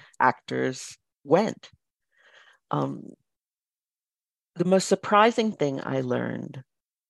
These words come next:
really was that she was a famous actress. You know, my family said that she was,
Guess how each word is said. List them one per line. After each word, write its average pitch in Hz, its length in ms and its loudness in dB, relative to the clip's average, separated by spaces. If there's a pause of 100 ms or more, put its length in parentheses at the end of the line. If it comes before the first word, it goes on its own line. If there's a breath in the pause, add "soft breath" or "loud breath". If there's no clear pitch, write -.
(300)
really 294 320 8
was 185 220 6
that - 180 2
she 220 180 -2
was 220 180 2
a 220 80 0
famous 233 440 -2
actress. - 600 -2
You 214 100 2
know, 220 120 8
my 226 220 6
family 247 540 2
said 151 340 4
that 127 160 2
she 117 180 -2
was, 98 460 -4